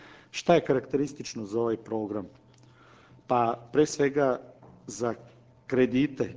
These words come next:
iz ovog, e, iz, e, za kreditiranje proizvodnje, odnosno povećanja broja zapos-, zaposlenih ljudi u ovim, e, gradovima, a to je najveći problem ovih gradova, znači velika nezaposlenost,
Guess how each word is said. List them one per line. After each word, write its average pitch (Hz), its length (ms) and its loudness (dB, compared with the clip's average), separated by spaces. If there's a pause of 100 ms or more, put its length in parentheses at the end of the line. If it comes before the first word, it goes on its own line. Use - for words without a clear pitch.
iz 110 180 -4
ovog, 123 320 2
e, 110 560 0
iz, 101 320 -6
e, 113 460 -2
za 104 220 -4
kreditiranje 117 720 0
proizvodnje, 110 760 2 (540)
odnosno 123 520 2
povećanja 131 580 2
broja 117 320 4
zapos-, 123 640 0
zaposlenih 113 720 0
ljudi 120 280 2
u 113 60 4
ovim, 110 320 4
e, 107 260 -2
gradovima, 123 560 2
a 120 100 2
to - 160 0
je 110 80 4
najveći 120 400 4
problem 107 440 -2
ovih 104 200 -2
gradova, 113 460 2
znači 107 300 -4
velika 107 360 -2
nezaposlenost, 127 880 0